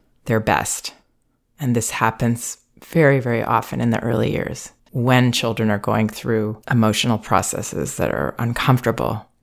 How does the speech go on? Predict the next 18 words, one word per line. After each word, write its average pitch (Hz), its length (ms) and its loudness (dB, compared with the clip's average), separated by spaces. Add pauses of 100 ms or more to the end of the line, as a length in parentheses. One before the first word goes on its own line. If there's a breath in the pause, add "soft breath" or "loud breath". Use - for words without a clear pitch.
(220)
when 123 500 0
they're 120 140 0
feeling 127 400 0
distanced - 800 0 (100)
or 127 540 0 (100)
fearful. 143 640 0 (1400)
So 151 340 -2
none 147 300 2
of 185 120 4
this 147 240 2
is 135 120 -6
to 143 100 -4
say 135 380 0
that 120 480 -2
we're 131 180 0
a 120 60 -2
bad 127 300 -2
parent. 147 460 2